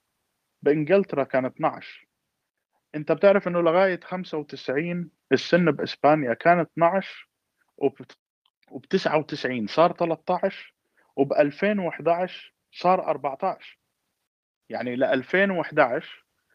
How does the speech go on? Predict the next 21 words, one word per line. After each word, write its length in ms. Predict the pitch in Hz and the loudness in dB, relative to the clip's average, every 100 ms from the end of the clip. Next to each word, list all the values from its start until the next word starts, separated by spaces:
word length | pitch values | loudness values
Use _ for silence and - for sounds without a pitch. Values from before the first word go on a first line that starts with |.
| _ - | _ -4
كان 280 | 156 180 160 | 2 2 0
سن 300 | - 175 160 | -8 -8 -8
الزواج 520 | 123 123 131 151 123 | -6 0 4 4 4
بإسبانيا 640 | 117 120 - 143 143 143 | -6 -6 -2 0 0 -4
تلتاش. 640 | 135 131 120 - 92 - | -2 -2 -2 -8 -16 0
لو 140 | 151 170 | 2 4
قلت 220 | 202 - | 2 2
لواحد 420 | 151 170 - 131 | 4 4 0 -6
عايش 320 | 127 151 131 | -6 -6 -8
بال-، 420 | 131 127 123 120 117 | -14 -14 -12 -12 -10
بال-، 480 | 117 117 113 113 - - - _ - | -8 -8 -8 -10 -12 -20 -20 _ -4
بالقرن 480 | 123 117 - 151 139 | -2 -2 0 0 -2
ال-، 1160 | 120 110 110 107 104 101 95 95 98 - - - - | -6 -8 -10 -10 -10 -14 -14 -14 -14 -12 -12 -8 0
الواحد 320 | 127 135 113 | 4 4 2
وعشرين 380 | 117 120 214 214 | -4 -4 -4 -4
بيقول 200 | 190 202 | -4 -4
له 60 | |
إنه 100 | 175 | -4
في 400 | 156 160 175 160 | -6 -4 0 0
إشي 160 | 147 139 | 2 2
غلط. 380 | 113 95 - | 2 0 -6